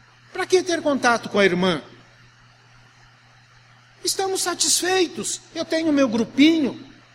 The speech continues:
Aqui ele não entra, aqui ela não entra. Não é, não gosto.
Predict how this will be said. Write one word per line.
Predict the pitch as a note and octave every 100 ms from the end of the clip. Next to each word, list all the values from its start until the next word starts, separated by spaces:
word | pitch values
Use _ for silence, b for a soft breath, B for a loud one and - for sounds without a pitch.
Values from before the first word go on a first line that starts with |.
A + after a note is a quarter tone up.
| -
Aqui | - C#4 D#4
ele | F4 F#4
não | F#4 A#3+
entra, | C4+ D#4 -
aqui | - -
ela | E4 F4+
não | F#4 D4+
entra. | B3+ D4 - D#3+ - - _ _ _ _ - _ - -
Não | F#4+ D4 C#4
é, | E4 E4 - - - - - - - -
não | D4+ D#4+
gosto. | C4+ E4 D#4+ - F#3